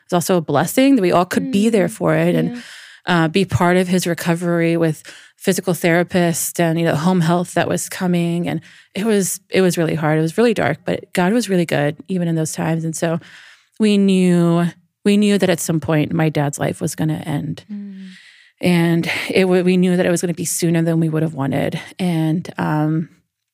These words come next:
Speaker 1: yeah, and so when looking back, uh, looking back and even throughout when people would ask me, like, "How's your dad doing?" Um, I would say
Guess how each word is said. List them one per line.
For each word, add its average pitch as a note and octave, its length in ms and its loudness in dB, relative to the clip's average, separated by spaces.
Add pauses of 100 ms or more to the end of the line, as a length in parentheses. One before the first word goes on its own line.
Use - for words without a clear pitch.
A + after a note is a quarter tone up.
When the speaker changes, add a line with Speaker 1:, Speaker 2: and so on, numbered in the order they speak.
(480)
Speaker 1:
yeah, F3 240 0
and F3 140 -2
so F3+ 460 2 (580)
when G3 200 0
looking F#3+ 340 0
back, F3 580 0 (140)
uh, D#3+ 280 0
looking G3 260 2
back E3+ 280 2
and F3 80 2
even F3 220 2
throughout E3 400 0
when E3 80 -4
people F3+ 300 -2
would E3 100 2
ask D#3 340 -2
me, D#3+ 340 0
like, - 160 -6
"How's E3 240 -4
your D#3+ 120 -2
dad D#3 320 -2
doing?" D#3+ 480 -2 (500)
Um, E3+ 480 0 (300)
I E3+ 500 2
would E3+ 420 0 (200)
say F3 720 2